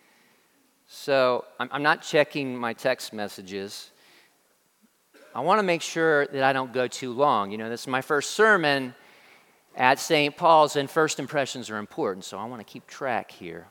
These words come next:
I'm not checking social media, I promise. You have my word.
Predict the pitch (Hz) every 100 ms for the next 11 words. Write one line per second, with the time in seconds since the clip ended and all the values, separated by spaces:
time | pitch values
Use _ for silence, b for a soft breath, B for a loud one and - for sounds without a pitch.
0 | - 101 123 143 - 170 190 180 180 -
1 | 175 170 196 202 196 175 165 165 143 -
2 | 160 147 156 180 - - - _ 120 117
3 | 151 175 160 139 147